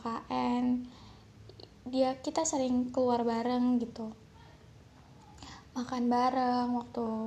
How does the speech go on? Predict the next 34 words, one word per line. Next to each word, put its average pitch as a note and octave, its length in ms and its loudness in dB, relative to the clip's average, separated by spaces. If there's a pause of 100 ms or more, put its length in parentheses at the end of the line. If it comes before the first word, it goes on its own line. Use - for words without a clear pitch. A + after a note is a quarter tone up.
(180)
pulang A3 320 -2
K A3+ 160 -6
K - 60 -8 (420)
N. B3 180 -2 (1080)
Terus D#4 560 0 (400)
akhirnya D4 640 0 (480)
karena B3+ 320 0
gue B3 160 2
juga B3 160 0
nyaman A#3+ 400 0
sama A#3+ 240 -2
dia, A#3 240 0
nggak B3 240 -2
tahu A#3 320 -2
tiba-tiba A#3+ 560 -2
kayak A3+ 320 -2
jatuh A#3 160 -10
cinta A#3 400 -2
aja A3+ 240 -2
sama A#3 240 0
dia. A3+ 240 0 (640)
Akhirnya B3+ 320 0
kita D#4 320 -2
memutuskan B3 720 0
buat A#3 160 -2
pacaran. A#3 800 -6 (960)
Oke, C4+ 240 2
balik A#3+ 400 2
ke A#3+ 80 2 (160)
Februari A#3+ 480 2
dua A#3+ 160 4
ribu A#3+ 160 0
dua A#3+ 160 2
satu. B3 560 -4